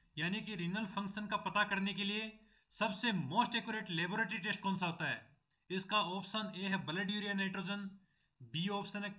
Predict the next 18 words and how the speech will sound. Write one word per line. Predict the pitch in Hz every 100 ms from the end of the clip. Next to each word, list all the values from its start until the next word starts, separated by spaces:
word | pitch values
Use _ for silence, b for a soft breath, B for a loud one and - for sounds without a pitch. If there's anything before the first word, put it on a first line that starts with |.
| -
creatinine | 170 185 196 208 190 175
clearance, | 185 196 214 214 - - _ _ _ _
ऑप्शन | 170 190 - 202 -
सी | - 185 196
है | 202 -
सीरम | - 180 220
क्रिएटिनिन | 190 196 208 202 202 202 - B B -
और | 165 131 131
डी | 190
ऑप्शन | 190 - 196
है |
यूरिन | 143 147 196
एनालिसिस। | 196 175 160 - 151 - - _ _ _ _ -
इन | 214
ऑप्शंस | 208 - 226 202
में | 214
से | 220
हमें | 190 214 240 -